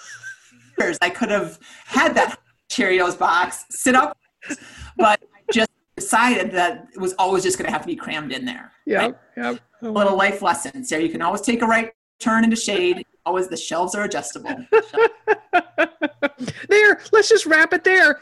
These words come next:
Speaker 1: That's enough advice for one day. <laughs>
Speaker 2: With running, it's okay.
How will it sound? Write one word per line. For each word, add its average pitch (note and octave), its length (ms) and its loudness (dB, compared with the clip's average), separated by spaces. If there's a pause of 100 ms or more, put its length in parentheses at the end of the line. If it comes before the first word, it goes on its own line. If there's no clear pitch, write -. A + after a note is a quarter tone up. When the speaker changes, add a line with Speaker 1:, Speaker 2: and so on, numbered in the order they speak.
Speaker 1:
That's G4+ 180 2
enough F4+ 280 2
advice D4+ 380 2
for D4+ 140 2
one B3+ 220 2
day. G#3 320 0 (280)
<laughs> - 20 4 (2250)
Speaker 2:
With B3 140 0
running, B3+ 420 2
it's - 160 -6
okay. G4+ 400 -2